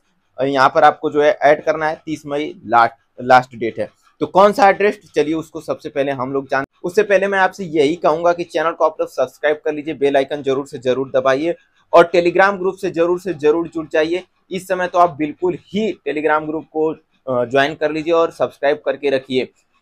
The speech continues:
क्योंकि अपडेट आने वाले हैं अच्छे खासे, जो इसमें मैं आपको बताऊंगा। बाद में भले ही आप अनसब्सक्राइब कर देना, क्योंकि इस समय जो है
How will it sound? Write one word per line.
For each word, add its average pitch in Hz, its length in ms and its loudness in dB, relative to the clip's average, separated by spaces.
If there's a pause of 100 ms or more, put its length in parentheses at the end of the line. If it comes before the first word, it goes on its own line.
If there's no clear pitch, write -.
(120)
क्योंकि 185 260 0
अपडेट 160 560 0
आने 165 220 0
वाले 160 200 2
हैं 160 60 0
अच्छे 151 220 -6
खासे, 170 360 -6
जो 151 200 -6
इसमें 156 220 -12
मैं 156 180 -4
आपको 143 220 -4
बताऊंगा। 135 500 -2
बाद 156 380 4
में 190 160 -8
भले 135 200 0
ही 170 120 0
आप 151 200 4
अनसब्सक्राइब 147 580 -4
कर 135 200 -4
देना, 143 200 -6 (360)
क्योंकि 175 240 -2
इस 185 260 -10
समय 170 200 -6
जो 160 260 0
है 170 120 -6